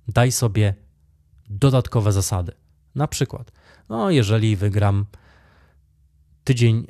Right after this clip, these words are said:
z rzędu albo dwa tygodnie z rzędu, to dostanę dodatkową możliwość przegranej, która nie będzie się liczyła. Albo coś takiego. Możesz też sobie wymyślać jakiegoś rodzaju dodatkowe nagrody, czy też dodatkowe przywileje, które sobie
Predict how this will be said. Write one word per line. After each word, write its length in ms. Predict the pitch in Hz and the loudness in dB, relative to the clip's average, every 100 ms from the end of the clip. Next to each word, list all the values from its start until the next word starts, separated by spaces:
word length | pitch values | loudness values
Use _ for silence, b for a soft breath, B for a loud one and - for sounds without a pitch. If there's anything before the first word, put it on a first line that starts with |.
| - | -14
z 540 | 131 104 107 101 101 92 | -8 -2 2 2 0 2
rzędu 420 | 120 127 120 113 | 2 2 2 0
albo 200 | 101 98 | 0 -2
dwa 180 | 95 117 | 0 -2
tygodnie 380 | 120 117 110 | 0 2 2
z 40 | 104 | 2
rzędu, 360 | 107 107 104 | 2 2 0
to 320 | 104 127 131 120 | 0 2 2 2
dostanę 520 | 110 - 110 107 104 | -2 -2 -2 0 0
dodatkową 680 | 107 104 - 117 101 104 | 0 -2 -2 -4 -2 -2
możliwość 800 | 101 98 98 95 98 92 101 - | -2 -2 0 -2 -2 -2 -2 -4
przegranej, 580 | - - 107 101 95 98 | -8 -4 0 2 2 0
która 280 | - 143 127 | 0 2 2
nie 120 | 110 | 2
będzie 240 | 104 101 | 0 0
się 140 | 92 104 | -2 -2
liczyła. 360 | 101 - 95 - _ _ _ _ _ _ _ _ _ _ _ _ | -2 -4 -8 -10 _ _ _ _ _ _ _ _ _ _ _ _
Albo 600 | 135 123 104 107 98 - _ _ _ | 0 0 2 0 0 -8 _ _ _
coś 180 | - 110 | -8 -6
takiego. 460 | - - 95 92 113 - | -6 -6 -8 -8 -10 0
Możesz 200 | 117 110 | 2 2
też 160 | 120 | -2
sobie 240 | - 110 107 | -4 -2 0
wymyślać 400 | 110 113 104 92 | 0 0 -2 -4
jakiegoś 320 | - 98 - | -8 -8 -6
rodzaju 240 | 98 104 | -2 0
dodatkowe 580 | 92 104 104 - 104 98 | 2 2 0 0 0 0
nagrody, 480 | 92 95 107 107 98 | 0 0 2 2 0
czy 100 | - | -2
też 160 | 107 90 | -6 -2
dodatkowe 520 | 107 98 - 95 95 | 0 0 -2 -4 -4
przywileje, 600 | - - 107 104 95 92 | -4 -4 0 0 0 -2
które 180 | - - | -10 -12
sobie 300 | 98 95 | -10 -8